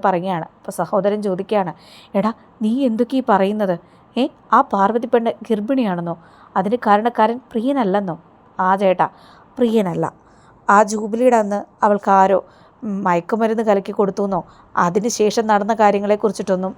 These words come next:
അവൾക്ക് ധാരണയില്ലാന്നോ ആ സമയത്ത് ആരോ ഇവളെ റേപ്പ് ചെയ്തതാണെന്നൊക്കെയാണ് ഇവൾ പറയുന്നത്." അങ്ങനെ,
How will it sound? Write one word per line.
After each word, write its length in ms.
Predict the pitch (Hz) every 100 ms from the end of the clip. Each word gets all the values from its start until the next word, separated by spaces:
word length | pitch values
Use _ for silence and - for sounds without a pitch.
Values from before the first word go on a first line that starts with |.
| -
അവൾക്ക് 340 | 226 220 208 208
ധാരണയില്ലാന്നോ 800 | 196 190 202 226 226 202 202 196 - - - -
ആ 120 | 247
സമയത്ത് 560 | 294 233 214 214 208 214 - - - -
ആരോ 300 | 190 196 226
ഇവളെ 200 | 220 220
റേപ്പ് 320 | 196 202 -
ചെയ്തതാണെന്നൊക്കെയാണ് 840 | 233 220 214 208 202 202 214 185 190 - 254
ഇവൾ 180 | 233 226 208
പറയുന്നത്." 480 | 180 185 202 185 - - _ - -
അങ്ങനെ, 460 | 214 196 180 185